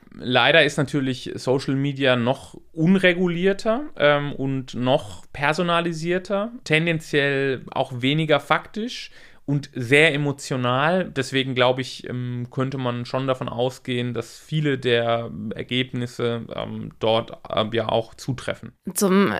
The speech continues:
Speaker 2: Schluss deine Einschätzung. Kommen wir denn in der Zukunft irgendwann wieder zu einem faktenlastigeren Medienkonsum zurück?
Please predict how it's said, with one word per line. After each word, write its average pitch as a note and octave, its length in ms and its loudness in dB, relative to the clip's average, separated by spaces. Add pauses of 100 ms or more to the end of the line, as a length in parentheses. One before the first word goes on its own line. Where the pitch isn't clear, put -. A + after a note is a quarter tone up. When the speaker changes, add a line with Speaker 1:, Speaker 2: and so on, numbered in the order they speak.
(100)
Speaker 2:
Schluss A3 320 4
deine G3+ 260 4
Einschätzung. E3 760 2
Kommen A#3+ 340 8
wir B3 120 8
denn A3+ 280 4
in - 180 4
der F#3+ 140 6
Zukunft - 600 2
irgendwann F#3 500 6
wieder F3+ 240 4
zu - 140 -2
einem F3 180 4
faktenlastigeren F3+ 1300 2
Medienkonsum F3 840 2
zurück? - 580 2